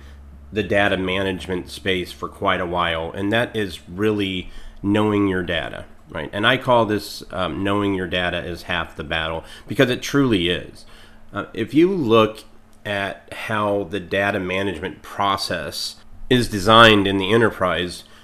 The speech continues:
you'll see that there are actually four pillars of data management.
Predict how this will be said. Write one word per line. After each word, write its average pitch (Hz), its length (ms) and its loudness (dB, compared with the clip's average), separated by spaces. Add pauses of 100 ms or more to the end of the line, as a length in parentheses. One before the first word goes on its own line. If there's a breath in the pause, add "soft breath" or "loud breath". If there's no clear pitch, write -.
(160 loud breath)
you'll 127 160 2
see 156 340 6
that 98 220 0
there 107 200 2
are - 120 0
actually 104 680 0
four 117 400 2
pillars 78 720 -4
of 90 420 -6
data 90 240 0
management. 87 560 -2